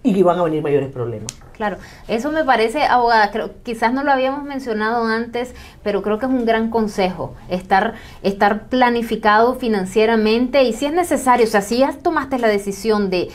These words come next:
Speaker 2: de emigrar, inclusive hasta puede ser necesario un préstamo que cuando ya, ya se tenga una, una mayor estabilidad
Speaker 1: usted lo pueda pagar.
Speaker 2: y, y, y, y va a ser, y, y otra va a ser la realidad y hasta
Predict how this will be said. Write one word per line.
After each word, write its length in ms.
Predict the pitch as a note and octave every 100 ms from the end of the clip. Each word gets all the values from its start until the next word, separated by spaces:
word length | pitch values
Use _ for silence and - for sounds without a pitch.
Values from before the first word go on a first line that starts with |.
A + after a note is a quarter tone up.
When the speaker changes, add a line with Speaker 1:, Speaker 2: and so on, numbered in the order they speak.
| - E3+
Speaker 2:
de 220 | G#3+ G#3+
emigrar, 600 | G3 F3+ F#3 G#3 B3+ D4+ - -
inclusive 480 | - G#3+ G#3+ G#3+ A#3+
hasta 240 | C#4+ C#4 C4+
puede 160 | A#3+
ser 240 | B3 C4 C4
necesario 640 | C4+ A#3+ - G#3+ G#3+ A3+ -
un 180 | A3+
préstamo 680 | A#3 D4+ C#4 - G#3 G#3 A3 - - -
que 140 | G#3
cuando 280 | G3+ F#3+ G3
ya, 540 | F#3 F#3+ G#3+ A3+ A#3 G3
ya 300 | F#3+ G3+ G#3+ -
se 160 | - A#3+
tenga 380 | A#3 A#3 A#3+ A#3
una, 380 | A3+ A#3 A#3 G3
una 200 | G#3+ A#3
mayor 360 | A3+ G#3+ G#3+
estabilidad 880 | B3 - A#3 A3 G#3 G3+ C4+ C4 A#3+
Speaker 1:
usted 180 | G3 F3
lo 140 | D#3+
pueda 240 | D#3 C#3+ C#3+
pagar. 260 | C3 A2
Speaker 2:
y, 60 | C#4+
y, 420 | C4 A3+ A3+ A3
y, 320 | A#3+ A#3 G3+ A#3
y 40 |
va 100 | A3
a 60 | A3+
ser, 240 | B3+ - F#3+
y, 120 | G#3+ A#3
y 120 | A#3+
otra 260 | C4+ C4 G#3
va 80 |
a 60 | G#3
ser 160 | A3+ A#3
la 100 | A3+
realidad 640 | A3 G#3+ A3 A#3+ E4 E4
y 160 | A3+
hasta 380 | F#3 F#3 F#3 E3